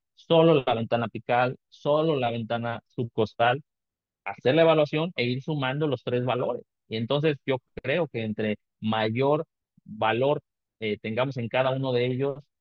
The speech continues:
definitivamente nos va a ayudar a tomar decisiones. Es, es, es otra, otra aportación más a nuestra toma de decisiones. No se trata tampoco de sustituir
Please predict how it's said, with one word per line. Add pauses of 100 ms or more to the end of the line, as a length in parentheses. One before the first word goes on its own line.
(160)
definitivamente
nos
va
a
ayudar
a
tomar
decisiones.
Es, (180)
es,
es
otra, (200)
otra (320)
aportación
más (240)
a
nuestra (100)
toma
de
decisiones.
No
se
trata
tampoco
de
sustituir